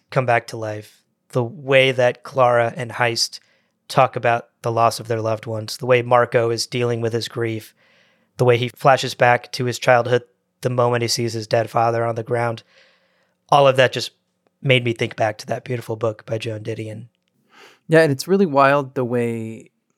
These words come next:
Speaker 2: I've been struggling, even as we've been doing this podcast, to explain to people why they should read this book, why they should read Saga. And it's,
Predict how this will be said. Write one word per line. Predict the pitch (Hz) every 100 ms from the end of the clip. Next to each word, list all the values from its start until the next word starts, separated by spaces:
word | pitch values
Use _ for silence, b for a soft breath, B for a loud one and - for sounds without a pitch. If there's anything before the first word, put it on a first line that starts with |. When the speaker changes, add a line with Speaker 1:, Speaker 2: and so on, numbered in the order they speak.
| _ b b b -
Speaker 2:
I've | 156
been | 175 170
struggling, | - 151 139 123 117
even | 135 127
as | 117 120
we've | 113
been | 107
doing | 113 107
this | 101
podcast, | - 104 104 98 -
to | 117
explain | - - 123 123 110
to | 113
people | - 113 110 107
why | 113 110 110
they | 107 104
should | - 113 110
read | 117 113 107 113
this | 117 110 -
book, | - - -
why | - 113
they | 110 110
should | 127
read | 120 110 110
Saga. | - 117 117 110 -
And | 120
it's, | 117 - -